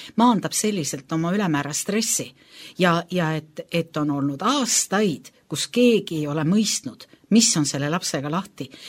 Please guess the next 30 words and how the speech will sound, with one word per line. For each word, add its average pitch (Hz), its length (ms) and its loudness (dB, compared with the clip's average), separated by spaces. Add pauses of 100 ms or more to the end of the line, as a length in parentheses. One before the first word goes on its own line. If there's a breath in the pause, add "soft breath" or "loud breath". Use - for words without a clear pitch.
(140 loud breath)
Ja 165 80 4
see 196 120 4
laps 247 280 0
on 156 60 -2
saanud 156 300 0
kogu 160 200 2
aeg 139 140 -4
karistada, 220 560 0 (220 loud breath)
see 196 160 0
laps 220 260 -2
on 165 60 -4
saanud 160 280 -2
kogu 180 340 -2
aeg 160 320 -4
nagu 156 300 -2 (400 loud breath)
niisuguse 165 500 0
negatiivse 247 540 2
peegelduse 165 500 -2
osaliseks 147 600 -4 (260 loud breath)
ja 180 80 4
siis 311 340 4
tarvitseb 202 520 0
minna 202 420 6
võib-olla 160 500 0
siis - 300 -4 (160)
kriitilise 220 480 0
sõbra 196 240 -2
seltskonnal 156 580 2
sinna 156 320 -2
kooli 254 400 4